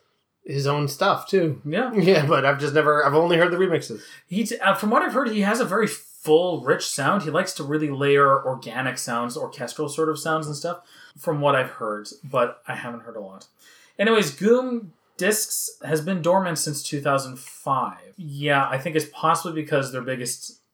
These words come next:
Speaker 2: act, M eighty-three, is not part of them anymore. That's probably, probably contributed.
Speaker 1: Dang.
Speaker 2: But anyways,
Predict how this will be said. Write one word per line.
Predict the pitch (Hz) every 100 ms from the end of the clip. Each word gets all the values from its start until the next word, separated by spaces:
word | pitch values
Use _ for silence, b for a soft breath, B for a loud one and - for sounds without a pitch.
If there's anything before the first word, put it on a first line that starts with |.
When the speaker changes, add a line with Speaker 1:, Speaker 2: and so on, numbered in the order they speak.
| _ _
Speaker 2:
act, | 131 120 - -
M | 123
eighty-three, | 120 113 113 120 117 110
is | 117
not | 110 -
part | 127
of | 147
them | 160
anymore. | 165 170 180 180 143
That's | 135
probably, | - 135 123 123 120 117 _ _ _ _ _ _ _
probably | 139 123 117
contributed. | 107 110 107 113 -
Speaker 1:
Dang. | - 98 107 - _ _ -
Speaker 2:
But | 233 269
anyways, | 269 175 -